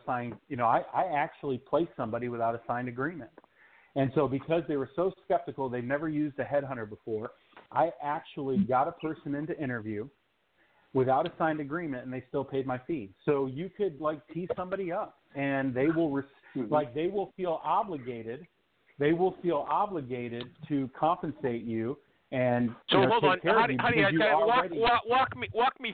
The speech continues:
Speaker 3: through that so I know what you're talking about. The person doesn't commit to using a recruiter, but you say, "Just take a look at my candidate anyway, a-,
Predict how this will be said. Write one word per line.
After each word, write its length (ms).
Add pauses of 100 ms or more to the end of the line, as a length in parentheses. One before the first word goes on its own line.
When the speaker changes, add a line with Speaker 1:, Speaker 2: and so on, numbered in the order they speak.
Speaker 3:
through 200
that 260
so 120
I 80
know 180
what 160
you're 100
talking 440
about. 340
The 60
person 440
doesn't 340 (360)
commit 400
to 60
using 440
a 40
recruiter, 520 (380)
but 160
you 180
say, 160
"Just 320
take 200
a 40
look 260
at 140
my 160
candidate 680
anyway, 560 (440)
a-, 180